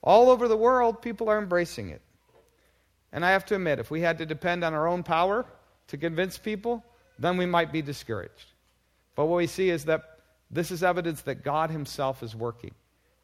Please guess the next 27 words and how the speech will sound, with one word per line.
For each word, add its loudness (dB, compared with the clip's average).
and -2
that 0
when -2
we -4
work, 0
we -6
join -2
in -6
what -2
he's -6
already -2
doing, -8
and -4
that 4
when -2
we -4
show 2
forth 0
the 0
light, 0
it's -10
because -2
the -2
light -2
is -10
already -4
shining, -10